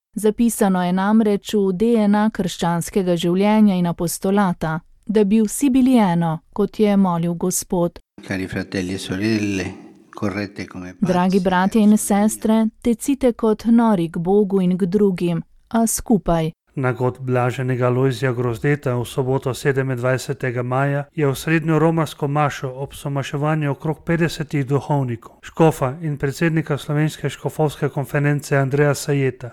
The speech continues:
Speaker 3: upokojenega škofa Andreja Glavana in upokojenega nadškofa Stanislava Hočevarja,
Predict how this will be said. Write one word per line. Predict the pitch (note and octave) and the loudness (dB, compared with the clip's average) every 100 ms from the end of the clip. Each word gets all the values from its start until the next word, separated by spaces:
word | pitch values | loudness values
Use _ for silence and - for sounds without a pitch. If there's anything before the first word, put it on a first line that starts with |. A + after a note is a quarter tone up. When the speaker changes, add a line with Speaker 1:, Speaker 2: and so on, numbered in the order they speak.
| _ | _
Speaker 3:
upokojenega | D#3+ C#3+ B2 C#3+ C3 C3+ B2+ | -2 -2 -2 0 0 0 -4
škofa | - - C#3+ D3 | -4 -2 -2 -2
Andreja | C3+ C3 C3+ B2+ | -4 -2 -2 -2
Glavana | C3 B2+ C#3+ D3+ D3+ D3 - | -2 0 2 2 -2 -6 -10
in | D3 | -6
upokojenega | C#3 - C3+ D3 D3 C#3+ C#3 C#3 | -6 -6 -6 -2 -2 -2 -4 -4
nadškofa | C#3+ C#3+ - F3 E3 D3+ - | -4 -6 -2 -2 0 -4 -6
Stanislava | - - C#3+ C3 A#2+ - C3 B2 | -14 -2 0 0 -4 -2 -2 -2
Hočevarja, | - C#3 - C#3 C#3 D3+ D#3+ | -6 -8 -2 0 0 0 -4